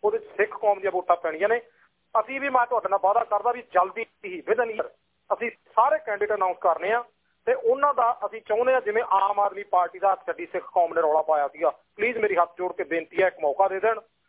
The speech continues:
ਪਰ ਮੈਂ ਇੱਥੇ ਜ਼ਰੂਰ ਤੁਹਾਨੂੰ ਦੱਸਦਾ, ਇਹ ਅਵੇਅਰ ਜ਼ਰੂਰ ਰਹਿਣ। ਭਗਵੰਤ ਮਾਨ ਨੇ ਪਾਰਲੀਮੈਂਟ ਤੇ ਜਾ ਕੇ, ਗਿੱਲ,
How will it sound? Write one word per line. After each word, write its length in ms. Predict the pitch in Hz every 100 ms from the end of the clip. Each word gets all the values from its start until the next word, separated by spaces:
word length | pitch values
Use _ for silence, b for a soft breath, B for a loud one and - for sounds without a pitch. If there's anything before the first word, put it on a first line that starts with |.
| _ _ -
ਪਰ 140 | 208
ਮੈਂ 220 | 208 233
ਇੱਥੇ 220 | 226 - 226
ਜ਼ਰੂਰ 300 | 165 170 -
ਤੁਹਾਨੂੰ 260 | 233 196
ਦੱਸਦਾ, 340 | 185 180 202 226
ਇਹ 100 | 208
ਅਵੇਅਰ 300 | 180 233 277
ਜ਼ਰੂਰ 260 | 202 190 170
ਰਹਿਣ। 200 | 185 160 _ _ 214
ਭਗਵੰਤ 400 | 185 185 156 180
ਮਾਨ 240 | 208 220
ਨੇ 80 | 254
ਪਾਰਲੀਮੈਂਟ 640 | - 214 220 262 277 269
ਤੇ 120 | 233
ਜਾ 140 | 214 190
ਕੇ, 120 | 208
ਗਿੱਲ, 200 | 185